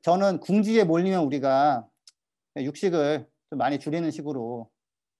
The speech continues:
가지 않을까. 그럼 해-, 그럼 또 해결되는 문제긴 해요, 또. 아, 그만합시다. 이거 사-, 사람도 지금 죽어나가는데, 이거 지금 뭐, 뭐 그때 가서 이제 또 뭐 약간 그런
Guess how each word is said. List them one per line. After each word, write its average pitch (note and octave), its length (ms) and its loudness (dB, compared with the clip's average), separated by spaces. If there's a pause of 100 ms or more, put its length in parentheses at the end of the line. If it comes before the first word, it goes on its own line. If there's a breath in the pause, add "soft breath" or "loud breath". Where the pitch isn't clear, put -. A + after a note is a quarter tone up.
가지 C3+ 200 -6
않을까. A#2 520 -6
그럼 D#3+ 180 -8
해-, G3 80 -8
그럼 F#3+ 220 -4
또 F#3 60 -2
해결되는 D#3+ 400 -2
문제긴 C#3 340 -8
해요, D#3 220 -12
또. - 140 -20 (520)
아, C#3 220 -2
그만합시다. D#3 540 -6 (460)
이거 C3 100 -10
사-, - 200 -20
사람도 G3 400 0
지금 D#3 120 -6
죽어나가는데, D3 600 -4
이거 A#2+ 160 -12
지금 A#2+ 200 -14 (800)
뭐, A#2+ 240 -12
뭐 E3+ 320 -6
그때 F#3+ 180 0
가서 A3+ 200 4
이제 F3+ 140 -2
또 F#3+ 160 -4
뭐 E3 200 0
약간 D3+ 360 -2
그런 C#3 440 -6